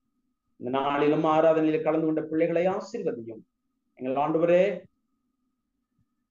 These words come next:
நீர் தந்த நல்ல வசனங்களுக்காக ஸ்தோத்திரம்.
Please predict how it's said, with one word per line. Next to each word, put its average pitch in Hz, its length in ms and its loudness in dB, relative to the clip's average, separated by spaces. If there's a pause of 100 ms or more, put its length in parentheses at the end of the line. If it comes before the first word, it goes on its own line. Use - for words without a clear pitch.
(420)
நீர் 170 220 -4
தந்த 208 240 2
நல்ல 214 320 0
வசனங்களுக்காக 220 840 -2 (240)
ஸ்தோத்திரம். 117 600 -10